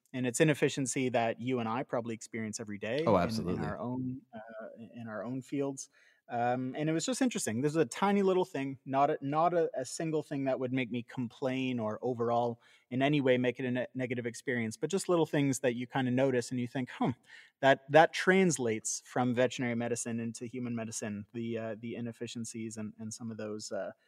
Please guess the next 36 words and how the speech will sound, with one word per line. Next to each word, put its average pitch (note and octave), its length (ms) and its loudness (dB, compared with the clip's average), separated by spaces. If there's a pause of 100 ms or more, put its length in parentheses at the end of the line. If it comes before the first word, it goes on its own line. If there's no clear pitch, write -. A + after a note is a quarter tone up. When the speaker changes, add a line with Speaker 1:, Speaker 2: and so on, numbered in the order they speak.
(260)
Speaker 1:
you A#2 120 -8
know, G#2+ 220 -6
e-, - 280 -14
uh, F#2 180 -6
equipment B2+ 500 -4
that A#2+ 140 -2
isn't A#2 240 -8
being A#2 280 -6
used, A#2 720 -6
um, A2 500 -10
things D3 240 -2
like A#2+ 160 -2
that. A#2 240 0 (420)
So, F3+ 440 8
yeah, A3 240 10
overall, E3 440 10
we C#3 80 8
had C3+ 120 10
a B2+ 40 6
really C#3+ 280 6
great C3 220 4
hospital C3+ 360 0
experience, B2 520 -4
really, D3 440 4
really C3 280 4
excellent A#2 440 -2
nurses. A#2 640 -4
Um, A2 400 -6 (120)
I, A#2+ 120 -4
I C3 140 0
won't C3+ 240 2
say B2+ 160 2
the A#2 80 2
name A#2+ 200 0
of A#2+ 120 -2
our, A2+ 200 -2